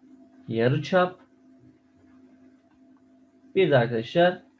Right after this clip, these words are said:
ekvator daha uzun ifadelerini arayacağız arkadaşlar. Ekvator daha uzun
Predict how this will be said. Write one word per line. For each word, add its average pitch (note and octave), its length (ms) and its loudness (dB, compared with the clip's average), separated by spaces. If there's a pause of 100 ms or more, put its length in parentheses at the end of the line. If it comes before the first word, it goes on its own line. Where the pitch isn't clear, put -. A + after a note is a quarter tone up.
(240)
ekvator F3+ 880 0 (2500)
daha E3 440 2
uzun C#3 560 0 (280)
ifadelerini D#3 720 2
arayacağız G#2+ 400 0
arkadaşlar. G2+ 580 -10 (100)
Ekvator B2+ 520 -4
daha C#3 220 4
uzun D3 440 2